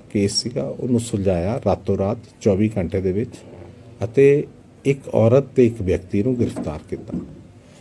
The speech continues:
ਵਜ੍ਹਾ ਰੰਜਿਸ਼ ਮੁੱਢਲੇ ਤੌਰ ਦੀ ਪੁੱਛਗਿੱਛ ਦੇ ਦੌਰਾਨ ਜਿਹੜੀ ਉਹਨਾਂ ਨੇ ਦੱਸੀ ਕਿ ਪੈਸੇ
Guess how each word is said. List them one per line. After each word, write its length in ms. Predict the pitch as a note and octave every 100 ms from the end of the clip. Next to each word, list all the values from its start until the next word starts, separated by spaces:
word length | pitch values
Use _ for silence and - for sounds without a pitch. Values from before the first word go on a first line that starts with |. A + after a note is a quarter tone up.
| -
ਵਜ੍ਹਾ 220 | C3 F3+ F3+
ਰੰਜਿਸ਼ 560 | E3 D3+ D3+ - - - - - - - -
ਮੁੱਢਲੇ 360 | A2 D3 E3+ E3
ਤੌਰ 300 | - A2+ A2 -
ਦੀ 80 |
ਪੁੱਛਗਿੱਛ 420 | G#2+ G2+ - - F2+ -
ਦੇ 100 | G2
ਦੌਰਾਨ 380 | F#2 F#2 F#2 F#2
ਜਿਹੜੀ 240 | F#2 F#2+
ਉਹਨਾਂ 160 | F#2+ F#2
ਨੇ 120 | F2
ਦੱਸੀ 400 | E2+ - G2+ A2 - - - - - -
ਕਿ 120 | A2 A2+
ਪੈਸੇ 680 | - F#2+ G2 - A#2 A2+